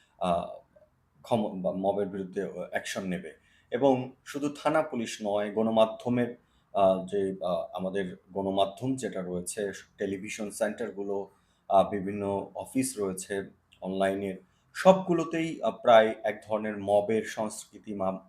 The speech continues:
মবের মাধ্যমে ভয় ভীতি প্রদর্শনের একটা সংস্কৃতি চালু হয়েছে এই তেরো মাসে।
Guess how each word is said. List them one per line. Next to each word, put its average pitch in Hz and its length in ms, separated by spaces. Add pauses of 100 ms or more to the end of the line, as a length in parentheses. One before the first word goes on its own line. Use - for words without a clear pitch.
মবের 95 500 (320)
মাধ্যমে 110 460
ভয় 104 420
ভীতি 107 280
প্রদর্শনের 95 680
একটা 87 400 (280)
সংস্কৃতি 131 560
চালু 104 280
হয়েছে 98 600
এই 90 180
তেরো 90 260
মাসে। 82 300